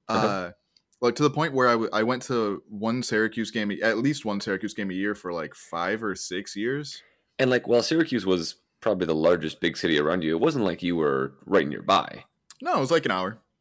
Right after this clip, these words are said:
Speaker 2: a little over
Speaker 1: Right,
Speaker 2: an hour.
Speaker 1: exactly.
Speaker 2: Uh, but yeah, f-,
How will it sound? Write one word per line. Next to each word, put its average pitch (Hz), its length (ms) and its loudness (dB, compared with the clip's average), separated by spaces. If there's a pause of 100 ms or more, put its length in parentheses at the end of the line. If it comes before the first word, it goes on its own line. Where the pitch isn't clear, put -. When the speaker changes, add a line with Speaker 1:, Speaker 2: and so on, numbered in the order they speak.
(120)
Speaker 2:
a 208 40 -4
little 156 120 2
over 101 100 2
Speaker 1:
Right, 120 60 6
Speaker 2:
an 98 60 0
hour. 87 40 -4
Speaker 1:
exactly. 101 460 -2 (960)
Speaker 2:
Uh, 90 460 -4 (540)
but - 140 2
yeah, 147 280 2
f-, - 180 -20